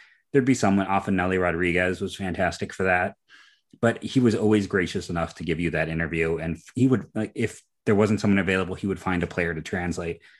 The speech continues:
And that, like, that's fantastic, 'cause there are <laughs> English speaking players who I never got to interview as minor league prospects because they were so standoffish and would give the worst interviews.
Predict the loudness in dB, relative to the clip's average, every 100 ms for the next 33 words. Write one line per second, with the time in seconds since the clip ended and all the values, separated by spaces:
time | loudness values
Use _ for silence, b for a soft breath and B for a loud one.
0 | b 0 4 6 4 2 -2 -2 -4 -12
1 | -4 0 0 0 0 0 0 -4 -4 2
2 | 2 4 4 2 2 -2 -2 -10 _ -8
3 | -2 0 2 0 -2 -2 0 -2 -4 -12
4 | _ _ _ _ 2 4 4 2 0 0
5 | -2 -2 -4 -4 -2 -2 -2 -2 -2 -2
6 | -6 -6 -8 -6 -8 -8 -10 -6 -6 -6
7 | -14 _ _ _ -4 0 2 2 0 -2
8 | -2 -4 -6 -8 -8 -6 -6 -6 -6 -6
9 | -4 -6 -6 -10 -10 -16 -8 -6 -4 -6
10 | -6 -6 -8 -8 -6 -6 -8 -6 -6 -6
11 | -6 -6 -8